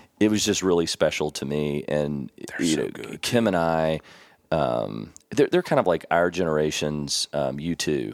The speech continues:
Speaker 2: Yeah.
Speaker 1: to me.
Speaker 2: So
Speaker 1: They, they,
Speaker 2: great.
Speaker 1: they strike that, you can see there's some themes in my, you know, what I'm thinking about actually, like, I loved U two when I was young. It used to be really inspirational. Coldplay, you know, this Greatest Showman. They're all, like, inspirational. So I'm thinking, 'cause you connected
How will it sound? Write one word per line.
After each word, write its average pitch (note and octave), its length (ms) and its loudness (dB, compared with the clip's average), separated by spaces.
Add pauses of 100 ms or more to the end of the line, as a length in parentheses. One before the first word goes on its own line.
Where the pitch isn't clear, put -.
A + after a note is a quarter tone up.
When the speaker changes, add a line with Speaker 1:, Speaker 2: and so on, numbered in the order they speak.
Speaker 2:
Yeah. F2+ 280 -4 (160)
Speaker 1:
to - 100 0
me. D#2 280 2
Speaker 2:
So - 80 2
Speaker 1:
They, F#2 100 6
they, G2+ 220 2
Speaker 2:
great. G2+ 120 -2
Speaker 1:
they F#2+ 120 2
strike G#2+ 520 0
that, - 120 0
you A2+ 120 2
can G#2 140 0
see G#2+ 180 2
there's E2+ 220 0
some E2+ 160 -2
themes F#2+ 480 0
in D#2 100 0
my, D#2+ 460 2
you F#2 80 -2
know, F2+ 120 4
what E2 140 2
I'm A#2 120 4
thinking E2 260 -2
about D2 400 0
actually, C#2+ 560 -4 (640)
like, E2 140 -6 (340)
I - 40 6
loved G2+ 280 4
U E2 160 -6
two A2+ 300 2
when F#2+ 100 2
I E2 60 2
was D2+ 200 -4
young. F2 300 2
It - 80 -4
used - 160 -8
to - 60 -12
be D2 100 -2
really D#2+ 240 2
inspirational. D#2 640 -2
Coldplay, D#2+ 880 0
you E2+ 100 -2
know, D2+ 60 2
this D2 160 -2
Greatest F2 360 2
Showman. F2 300 0
They're F2+ 140 2
all, A#2+ 320 4
like, E2+ 240 -4 (300)
inspirational. E2+ 800 0
So F2 140 0
I'm F2 100 0
thinking, A#2+ 360 -2
'cause E2 200 -8
you B2 100 -2
connected D#2 600 -2